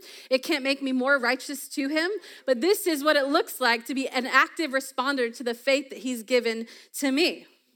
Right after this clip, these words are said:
James two tells us that faith without works is dead, but ca-, faith can't come from works. It says, "What good is it, my brothers, if someone says he has faith but does not have works? Can faith save him?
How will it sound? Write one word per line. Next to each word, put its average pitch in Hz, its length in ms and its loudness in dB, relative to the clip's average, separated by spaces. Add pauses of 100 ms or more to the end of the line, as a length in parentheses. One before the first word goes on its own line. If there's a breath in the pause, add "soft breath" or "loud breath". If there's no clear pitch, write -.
(1000)
James 330 400 2
two 320 460 4
tells 320 420 2
us 220 520 -4 (240 loud breath)
that 269 160 0
faith 311 400 2
without 269 480 0
works 240 340 -2
is 247 260 -2
dead, 247 320 0
but 233 140 -6
ca-, 247 260 -6
faith 254 300 0
can't 277 260 -2
come 403 260 -4
from 247 220 -6
works. 196 320 -10
It 233 100 -12
says, 262 180 -2
"What 339 320 0
good 370 240 0
is 285 160 -2
it, 233 120 0
my 226 200 -4
brothers, 190 440 -6 (280 loud breath)
if 254 100 0
someone 302 420 0
says 285 280 0
he 269 80 -2
has 226 240 -2
faith 254 320 0
but 190 100 -8
does 220 160 -4
not 202 220 -4
have 220 160 -2
works? - 280 -6
Can 226 200 -8
faith 220 260 -4
save 220 300 -8
him? 302 160 -6